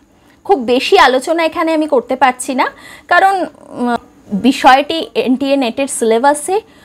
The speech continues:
অতি সম্প্রতি যুক্ত করা হয়েছে এবং এ সম্পর্কে যে খুব বেশি প্রশ্ন আসে, এমন কথা বলবো না।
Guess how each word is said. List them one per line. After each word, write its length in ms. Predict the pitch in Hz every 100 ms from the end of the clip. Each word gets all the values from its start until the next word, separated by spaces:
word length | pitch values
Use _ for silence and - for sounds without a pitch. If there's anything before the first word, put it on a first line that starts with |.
| - - -
অতি 260 | 269 302 403
সম্প্রতি 580 | 381 285 277 254 269 247
যুক্ত 360 | 208 226 -
করা 280 | 208 202 185
হয়েছে 420 | 214 220 220 359 554 - - -
এবং 580 | - 214 220 214 208 - - _ _ _
এ 180 | - 339
সম্পর্কে 580 | - 415 440 453 440 453
যে 100 | 440
খুব 360 | 440 440 440 240
বেশি 360 | 254 - 440
প্রশ্ন 360 | 453 392 - 415
আসে, 260 | 403 392
এমন 260 | 403 320 311
কথা 260 | 302 311 330
বলবো 380 | 254 240 226
না। 120 | 247